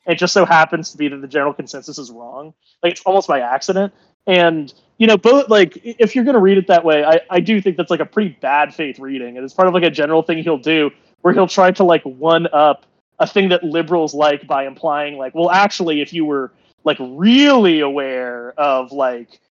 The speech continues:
you know, uh, thoughts about race in cinema, then you would actually realize that this is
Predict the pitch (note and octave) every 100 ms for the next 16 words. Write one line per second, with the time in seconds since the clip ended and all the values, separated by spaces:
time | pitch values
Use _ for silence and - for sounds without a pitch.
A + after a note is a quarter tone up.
0 | _ E3+ D#3+ C3+ B2+ A#2+ C3 C3 B2 A#2+
1 | E3+ C#3 C3+ - D3 C3 C#3+ C3 A#2 C#3
2 | B2 C#3+ B2+ C3+ B2+ B2+ C#3+ D3 E3+ G3
3 | A3 - F#3 D#3 D3+ C#3+ C3+ D#3+ D3+ D3
4 | A#3 G3 E3 C#3+ -